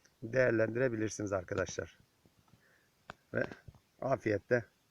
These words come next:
yersiniz. Kanalımıza abone olmayı unutmayın.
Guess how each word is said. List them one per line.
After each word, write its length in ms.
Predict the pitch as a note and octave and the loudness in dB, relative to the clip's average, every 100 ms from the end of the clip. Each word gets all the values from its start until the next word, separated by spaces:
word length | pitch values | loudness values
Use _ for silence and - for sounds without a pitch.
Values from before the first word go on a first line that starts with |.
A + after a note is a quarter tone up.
| _ _ _ _ _ _ _ - | _ _ _ _ _ _ _ 6
yersiniz. 580 | A#2+ A2 - F#2 - - _ _ _ _ _ _ _ _ _ - - - _ _ _ _ _ _ _ _ _ - | 6 6 0 -10 -10 -20 _ _ _ _ _ _ _ _ _ -20 -20 -20 _ _ _ _ _ _ _ _ _ 2
Kanalımıza 560 | D#3 F3 F3+ F3+ E3 | 8 12 12 12 12
abone 260 | E3 D#3+ E3 | 10 12 10
olmayı 400 | E3 D#3 D#3 D3+ - _ _ _ _ _ _ _ | 10 12 12 10 4 _ _ _ _ _ _ _
unutmayın. 560 | C3+ D#3 E3+ B2 A2 F3 | 8 8 8 4 4 2